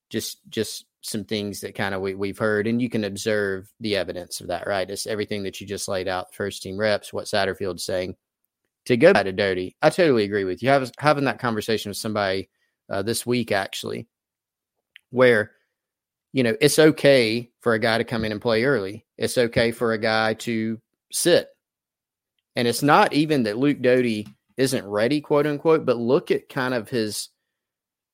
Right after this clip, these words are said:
how he's been thrown into things at South Carolina during his career. You know, you think back to the twenty twenty season. He's a true freshman. He's bounced back and forth between receiver and quarterback.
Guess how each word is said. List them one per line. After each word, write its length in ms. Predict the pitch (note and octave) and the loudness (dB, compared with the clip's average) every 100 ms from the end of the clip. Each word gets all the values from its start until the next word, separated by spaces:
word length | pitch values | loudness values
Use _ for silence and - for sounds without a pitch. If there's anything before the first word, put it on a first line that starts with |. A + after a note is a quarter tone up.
| _ | _
how 260 | - B2+ C3+ | -2 4 6
he's 180 | C#3+ B2 | 4 2
been 220 | B2+ A2+ | 0 2
thrown 320 | B2 B2 A#2+ | 2 2 2
into 200 | A2+ D3 | 2 0
things 320 | C#3+ G#2 G#2 | -2 -4 -4
at 100 | G#2+ | -4
South 260 | - A2 G#2 | 2 2 2
Carolina 440 | A2+ G#2 A#2 D3 | 0 0 0 -2
during 220 | G#2 G2+ G2 | -2 -2 -4
his 160 | F#2 | -8
career. 500 | - G#2+ D3+ - - _ _ _ _ _ - | -6 -4 -4 -6 -10 _ _ _ _ _ -2
You 80 | |
know, 80 | A#2 | 0
you 120 | G#2+ | 0
think 220 | G2+ B2 G#2+ | -2 -2 0
back 180 | A#2 - | -2 -2
to 100 | A2 | -6
the 80 | |
twenty 280 | G2+ B2 A2 | -4 -4 -4
twenty 300 | - A2 G#2+ | -2 -4 -4
season. 480 | - G#2+ G#2 C#3 E3 _ _ _ _ _ _ _ _ - - | -4 -4 -2 -2 -4 _ _ _ _ _ _ _ _ -14 -4
He's 160 | A#2 | -4
a 60 | G2+ | -4
true 220 | - B2+ | -2 -2
freshman. 560 | B2+ A2 A#2 - D3+ D#3+ _ _ _ _ _ _ _ _ - | 2 2 2 -2 -4 -6 _ _ _ _ _ _ _ _ -4
He's 180 | B2 G#2+ | -2 2
bounced 380 | A#2+ B2 - | 2 2 2
back 240 | B2 B2 - | 4 4 2
and 100 | A2 | -2
forth 280 | B2 B2+ B2+ | 0 0 -2
between 340 | - B2+ A#2 | -2 0 0
receiver 500 | G#2+ - A#2+ A#2 A#2+ | 0 -2 -2 0 0
and 140 | A2 | 0
quarterback. 680 | G2+ A#2+ A#2+ C3 C#3+ D3+ - | 0 2 4 6 4 2 -6